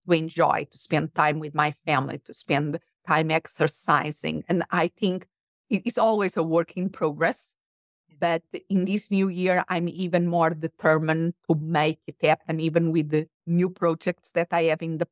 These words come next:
play. It's, for instance, one thing. Okay, one thing that I start to do in this last quarter, and I want to keep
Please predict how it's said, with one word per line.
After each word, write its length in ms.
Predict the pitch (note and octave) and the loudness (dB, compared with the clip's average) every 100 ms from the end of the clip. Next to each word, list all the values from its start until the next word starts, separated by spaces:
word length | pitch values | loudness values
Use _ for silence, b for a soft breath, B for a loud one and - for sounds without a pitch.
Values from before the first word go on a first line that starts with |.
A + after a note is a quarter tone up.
| - | 0
play. 460 | D#3+ D#3 E3 F#3+ _ | 2 2 0 -4 _
It's, 380 | F#3 - - - _ _ - | -18 -18 -20 -20 _ _ 0
for 100 | F#3 | 2
instance, 300 | F3+ E3+ F3 | 2 -2 0
one 320 | F#3 G3 F#3+ | 4 4 2
thing. 280 | F3 B2 A#2+ _ _ - | -4 -8 -10 _ _ -6
Okay, 280 | - D#3+ - | 0 -2 -2
one 340 | F3+ F#3 G3 | -2 0 0
thing 260 | G#3 F#3+ F3 | 0 -2 0
that 180 | E3 E3 | 0 0
I 120 | D3+ D#3 | -2 -4
start 340 | - E3+ D#3+ | 0 0 0
to 80 | E3+ | -4
do 140 | D#3+ | -2
in 140 | D#3 D#3 | 0 0
this 220 | D3+ - | -4 2
last 280 | E3 E3+ - _ | 2 2 -4 _
quarter, 500 | D#3+ E3+ - - F3+ _ _ _ _ | 2 2 0 0 0 _ _ _ _
and 160 | E3+ C#3+ | -2 2
I 60 | D3 | 2
want 220 | D#3 D#3+ | 2 -2
to 80 | - - | -8 -6
keep 140 | D#3 | -6